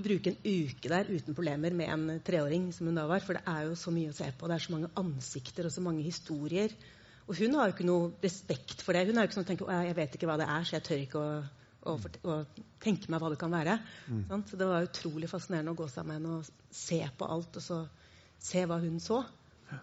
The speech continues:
Speaker 1: Og det er jo, man er jo opptatt av de tingene når man er tre år. Det er godt og ondt, og liv og død, og alt det der. Og, <laughs> så nesten også sa, hun klatret på et sted hvor det var farlig å klatre, og så sa jeg, "Det er kjempefarlig, Maria." "Ja, hva er det som kan skje da?"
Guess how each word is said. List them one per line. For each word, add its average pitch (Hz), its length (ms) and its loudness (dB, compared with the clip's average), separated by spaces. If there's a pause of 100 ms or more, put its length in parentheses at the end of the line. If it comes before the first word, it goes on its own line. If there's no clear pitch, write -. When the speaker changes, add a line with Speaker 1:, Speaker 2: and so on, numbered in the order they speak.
(340)
Speaker 1:
Og 220 100 0
det 220 140 6
er 156 160 4
jo, 285 80 2 (160)
man 233 160 2
er 208 80 2
jo 311 160 2
opptatt 175 240 -4
av 180 80 0
de 175 80 0
tingene 156 240 0
når 160 140 -2
man 160 100 0
er 165 80 -8
tre 185 160 2
år. 285 80 2
Det 247 80 0
er 214 80 -2
godt 226 400 -2
og - 80 0
ondt, 226 420 0
og 208 600 4
liv 226 400 2
og 190 80 0
død, 196 400 4
og 196 600 2
alt 208 120 -6
det 196 120 -2
der. 285 140 -2 (760)
Og, 202 480 4 (400)
<laughs> - 320 -8
så - 240 -4
nesten - 320 -2
også 190 160 -4
sa, 160 240 2 (800)
hun 180 240 0
klatret 214 420 0
på 165 80 2
et 170 80 -4
sted 156 160 0
hvor 156 140 0
det 156 80 2
var 156 100 0
farlig 147 240 2
å 143 60 -4
klatre, 160 260 -2
og 170 80 0
så 170 140 -2
sa 156 80 4
jeg, 156 320 2
"Det - 80 -2
er 160 100 -4
kjempefarlig, 151 460 -2
Maria." 170 260 2
"Ja, 240 80 0
hva 240 80 4
er 226 80 2
det 214 60 -8
som 220 80 -4
kan 214 80 -6
skje 196 160 0
da?" 185 60 2